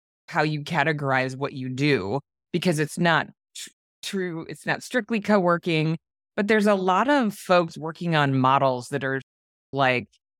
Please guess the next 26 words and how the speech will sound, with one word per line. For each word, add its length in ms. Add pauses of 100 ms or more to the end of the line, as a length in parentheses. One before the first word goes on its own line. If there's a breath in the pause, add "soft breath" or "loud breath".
(300)
this 180
shared 400
model 840
that 300
maybe 300
has 200
workspace, 880 (300 soft breath)
really 320 (260)
trying 220
to 60
figure 360
out 240
how 140
to 100
serve 560 (120)
people, 540
right, 240
in 120
this 400 (420)
sort 220
of 80
unique 360
way. 340
And 200 (120)
you 200
guys, 240